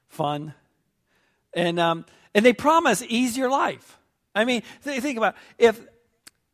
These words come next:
as seen on T V, Salon Bronze. You know, because life, it is too hard to go outside and lay down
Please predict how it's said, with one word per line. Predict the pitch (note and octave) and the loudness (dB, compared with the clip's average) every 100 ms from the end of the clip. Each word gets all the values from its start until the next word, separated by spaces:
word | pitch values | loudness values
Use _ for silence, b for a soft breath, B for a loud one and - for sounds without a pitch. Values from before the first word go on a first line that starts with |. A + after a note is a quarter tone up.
| _ _ | _ _
as | F3+ G#3 G#3+ | -2 -2 -2
seen | - G3 G#3 G3+ | -4 -6 -6 -4
on | F3+ F3+ | -6 -6
T | - F#3 F3 | -10 -12 -12
V, | E3 D3+ A2+ | -10 -12 -12
Salon | A#2 - E3 E3 E3 E3 | -12 -8 -6 -2 -2 -4
Bronze. | D#3 C3+ A#2 - - _ _ _ _ b b b b | -6 -8 -10 -18 -20 _ _ _ _ b b b b
You | F#3 | 0
know, | F#3 | 2
because | F#3 A3 F#3 | 2 0 4
life, | G#3+ C#4 C#4 | 6 6 4
it | A3+ F#3+ F#3 F#3+ | -8 -4 -2 -2
is | F#3 - | -4 -4
too | - D4 | -4 -4
hard | A#3+ - B3 B3+ G#3 | -4 -6 2 2 2
to | D#3+ | -2
go | D3 G3+ A3+ | -2 0 4
outside | G#3 G3 G3 - G3 F#3 D3+ | 4 4 2 -2 0 0 -2
and | C#3+ D3 | -6 -6
lay | D3+ F3+ G#3+ A#3 G#3+ | 4 6 8 6 2
down | E3 G3+ G3+ F#3 D3 A#2+ A#2 | 2 4 6 2 0 -4 -12